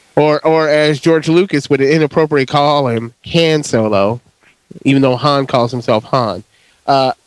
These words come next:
I'm voting for Jacques Cousteau. Uh, Christy.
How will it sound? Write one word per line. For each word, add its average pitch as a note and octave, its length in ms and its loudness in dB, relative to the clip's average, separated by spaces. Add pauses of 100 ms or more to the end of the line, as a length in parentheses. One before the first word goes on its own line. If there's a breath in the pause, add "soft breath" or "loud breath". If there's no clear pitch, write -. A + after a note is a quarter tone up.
(100)
I'm E3 100 -2
voting D3+ 260 0
for D3+ 400 0 (240)
Jacques D3 460 0
Cousteau. A#2+ 760 0 (760 soft breath)
Uh, C#3+ 340 2
Christy. - 440 -2